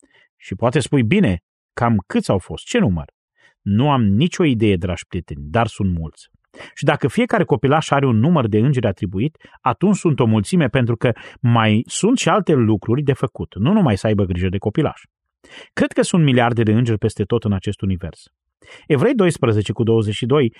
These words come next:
și lăsăm această chestiune deoparte. Iată ce spune: "Ci v-ați apropiat de muntele Sionului, de cetatea Dumnezeului celui viu, Ierusalimul ceresc,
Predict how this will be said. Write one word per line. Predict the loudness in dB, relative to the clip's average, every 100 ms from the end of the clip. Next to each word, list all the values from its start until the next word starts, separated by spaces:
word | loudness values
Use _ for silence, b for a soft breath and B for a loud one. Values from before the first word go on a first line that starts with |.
| B
și | -2
lăsăm | 0 2 0
această | 0 -2 -4
chestiune | -4 -2 0 2
deoparte. | 2 0 -2 -2 -6 -20 _ _
Iată | 0 0 0
ce | -2
spune: | -4 -6 -6 -8 _ b b b
"Ci | -2
v-ați | 2 2 2
apropiat | 0 0 2 2
de | 4
muntele | 4 4 2 2 0
Sionului, | 2 2 4 0 -4 B B
de | -2 -2
cetatea | 0 -2 -2 -2 0
Dumnezeului | 2 2 2 0 0 -2
celui | 0 0
viu, | 2 0 -2 b b b
Ierusalimul | 2 2 0 -2 -2 0 0
ceresc, | 0 0 -2 -6